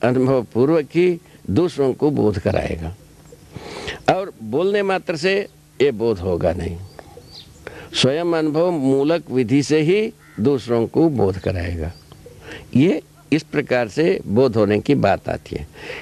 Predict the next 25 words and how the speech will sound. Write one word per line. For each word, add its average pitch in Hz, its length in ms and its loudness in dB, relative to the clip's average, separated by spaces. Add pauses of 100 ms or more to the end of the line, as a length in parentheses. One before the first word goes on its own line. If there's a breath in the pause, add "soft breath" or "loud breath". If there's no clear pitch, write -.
इसमें 160 300 0
अपवाद 98 540 -6 (800 loud breath)
तो 185 240 -2 (120)
एक 160 200 -2
आदमी 156 340 0
कोई 180 360 2 (600)
अनुभव 135 320 2
किया 120 280 2
नहीं 160 180 2
रहता 160 300 0
है, 175 240 -2 (280)
बोलने 127 360 2
में 110 180 2
निष्णात 110 520 0
है, 165 240 -2 (460 soft breath)
उसके 151 300 0
बावजूद 123 600 2 (400 soft breath)
और 151 200 2
किसी 123 320 0
को 143 180 2
बोध 113 320 2
भी 110 200 4
हो 113 140 2
सकता - 400 -6
है। 82 200 -4